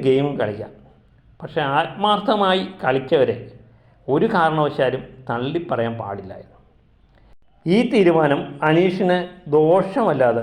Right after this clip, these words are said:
ഗുണമൊന്നും ഉണ്ടാകില്ല എന്ന് തന്നെയാണ് ഞാൻ വിചാരിക്കുന്നത്. കാരണം ആദിലയ്ക്കും നോറയ്ക്കും ശൈത്യയ്ക്കുമൊക്കെ എന്തുമാത്രം അനീഷിനെ രക്ഷപ്പെടുത്താൻ പറ്റും എന്നുള്ളത് സംശയമുണ്ട്. അതുകൂടാതെ അവർ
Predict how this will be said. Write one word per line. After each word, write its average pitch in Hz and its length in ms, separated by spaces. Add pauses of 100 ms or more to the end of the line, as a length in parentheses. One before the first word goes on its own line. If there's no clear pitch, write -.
(140)
ഗുണമൊന്നും 139 640
ഉണ്ടാകില്ല 135 720
എന്ന് 135 320
തന്നെയാണ് 113 460 (300)
ഞാൻ 120 280
വിചാരിക്കുന്നത്. 101 600 (280)
കാരണം 123 320 (760)
ആദിലയ്ക്കും 127 640 (300)
നോറയ്ക്കും 123 800
ശൈത്യയ്ക്കുമൊക്കെ 123 760 (240)
എന്തുമാത്രം 135 800 (180)
അനീഷിനെ 123 760
രക്ഷപ്പെടുത്താൻ 120 600
പറ്റും 117 440
എന്നുള്ളത് 110 500
സംശയമുണ്ട്. 113 540 (560)
അതുകൂടാതെ 131 640 (260)
അവർ 135 240